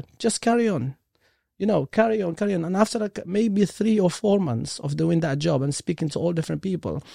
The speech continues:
and I think that was the best job that I had to start doing, because I was speaking to people seven hours a day. I mean, after four months,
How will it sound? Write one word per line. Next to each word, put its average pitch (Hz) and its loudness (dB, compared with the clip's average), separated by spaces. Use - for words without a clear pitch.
and 180 4
I 190 6
think 233 -2
that 214 0
was 196 0
the 170 -6
best 175 -2
job 151 4
that 151 -6
I 156 -4
had 151 -2
to 151 -6
start 143 -4
doing, 139 -4
because 160 6
I 160 10
was 156 2
speaking 180 -4
to 147 -6
people 139 -2
seven 160 4
hours 139 -12
a 160 4
day. 147 0
I 143 0
mean, 117 2
after 165 4
four 226 6
months, 175 2